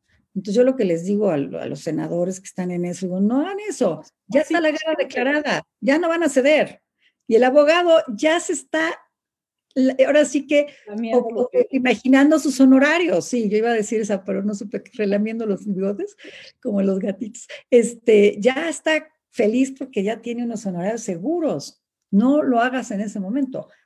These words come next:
Speaker 1: Hazlo como un requisito de procedibilidad de la demanda. Y parece que puede, puede ser, puede pegar, ojalá.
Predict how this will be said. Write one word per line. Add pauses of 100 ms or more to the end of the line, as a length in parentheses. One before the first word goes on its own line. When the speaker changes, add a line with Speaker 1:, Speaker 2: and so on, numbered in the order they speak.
(120)
Speaker 1:
Hazlo
como
un
requisito
de
procedibilidad (880)
de
la
demanda. (1300)
Y
parece
que
puede,
puede
ser,
puede
pegar,
ojalá.